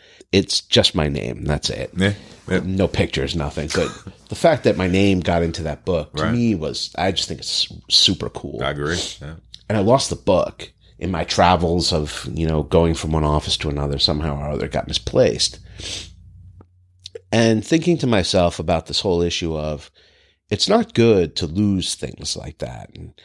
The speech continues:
Speaker 1: I was, uh, sad that it was gone. And all these years later, I, I went to go find it and on the internet, found a copy to buy, like, on eBay or something. So I got my book back.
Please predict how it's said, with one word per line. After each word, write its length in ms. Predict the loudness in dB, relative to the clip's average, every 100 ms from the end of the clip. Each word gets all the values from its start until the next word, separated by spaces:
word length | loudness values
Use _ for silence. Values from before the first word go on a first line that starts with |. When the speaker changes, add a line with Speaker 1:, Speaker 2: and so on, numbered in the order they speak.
| _ _
Speaker 1:
I 60 | 2
was, 180 | 2 0
uh, 40 | 0
sad 440 | 4 8 8 6
that 100 | 2
it 60 | -2
was 120 | 0
gone. 380 | 2 4 4 0
And 200 | -6 -10
all 140 | -10 -6
these 260 | -4 -2
years 220 | -2 0
later, 260 | 4 6 4
I, 120 | 0 -2
I 40 | -4
went 200 | -2 -4
to 40 |
go 180 | -2 -2 -2 -10
find 420 | -4 2 4 4 0
it 140 | -6
and 120 | -8
on 140 | -6 0
the 140 | 2
internet, 540 | 4 4 2 0 -4 -2
found 180 | -2
a 60 | 0
copy 420 | 2 2 2 -2
to 120 | -4 -2
buy, 280 | 0 0
like, 180 | -2 -4
on 160 | -4 -2
eBay 440 | 2 2 2 0
or 60 | -2
something. 320 | -6 -6 -6
So 120 | -2
I 40 | 0
got 160 | 0
my 80 | -2
book 280 | -4 -6 -4
back. 360 | -6 -8 -14